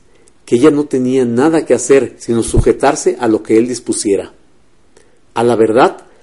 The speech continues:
favorecida con la frecuente comunicación con el reino de las luces,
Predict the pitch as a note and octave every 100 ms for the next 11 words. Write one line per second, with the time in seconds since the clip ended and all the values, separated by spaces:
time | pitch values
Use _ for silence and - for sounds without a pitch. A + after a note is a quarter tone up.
0 | _ _ C#3 A#2+ A#2 A2+ - D#3+ F#3 C#3
1 | A#2+ - A2 C#3+ E3 E3+ D3 A2 G#2+ G2
2 | G#2 C3+ C3+ A#2+ G2+ F2+ A#2+ C#3+ D3+ A#2
3 | G2+ G#2 D3 F3 -